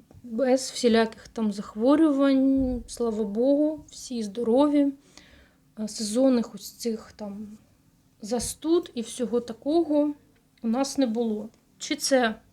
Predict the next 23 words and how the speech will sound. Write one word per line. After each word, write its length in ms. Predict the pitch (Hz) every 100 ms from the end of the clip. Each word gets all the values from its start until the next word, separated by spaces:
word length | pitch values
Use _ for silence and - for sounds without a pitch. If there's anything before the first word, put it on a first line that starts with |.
| -
це 180 | - 226
помагає, 680 | 269 285 330 339 359 392 403 _ _ _ _ _ -
чи 160 | 262
це 600 | - - 240 220 202 202 190 _ _ _
так 220 | 226 -
сталося, 680 | - - 226 240 320 - 370 381 _ _ _ _ _ -
але 440 | 220 240 320 392 - _ _ _ _ _ _ _
я 300 | 214 214 269
собі 360 | 302 233 208 262
на 120 | 240
заміточку, 680 | 214 226 254 262 - - 233
на 120 | 220
приміточку 680 | 220 220 233 240 226 - 220
ось 140 | 208
це 160 | - 233
беру, 360 | 196 208 254 330
що, 300 | - - 220
можливо, 600 | 214 214 226 240 240 214
ось 160 | 208
цей 320 | - 220 220
імунний 400 | 220 214 214 214
комплекс, 720 | 208 240 269 370 320 302 - 240
який, 440 | 226 262 240